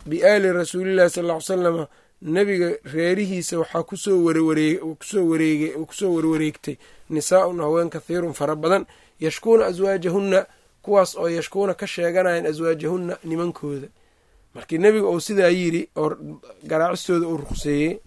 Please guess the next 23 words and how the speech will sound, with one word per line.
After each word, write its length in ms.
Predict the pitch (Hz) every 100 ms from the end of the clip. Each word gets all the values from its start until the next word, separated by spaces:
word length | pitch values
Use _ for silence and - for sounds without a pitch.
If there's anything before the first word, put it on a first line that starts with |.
| - _ -
garaacis 360 | 156 165 175
aan 140 | - 156
korka 260 | 190 160 -
ka 100 | 180
bararinaynin, 840 | 156 165 160 170 165 160 165 196 - - - - _ _
ayaa 320 | - 190 208 185
haween 520 | 180 185 220 226 190
badan 280 | 202 226 202
baaba 260 | 190 185 196
waxay 180 | 185 190 175
yimaadeen 500 | 165 170 165 165 156
guryihii 320 | 156 180 175
rasuulka 360 | 151 - 165 -
calayhi 180 | 165 151
salaatu 340 | - 170 -
wasalaam, 300 | - - - - _ _ _ - _
kuwaasoo 380 | 202 208 - 180
ka 140 | 226
sheeganaya 580 | 202 190 185 196 185 175
oo 40 |
ka 120 | 160 185
dacwoonaya 640 | 160 156 180 214 208 208
nimankooda. 580 | 180 165 151 151 143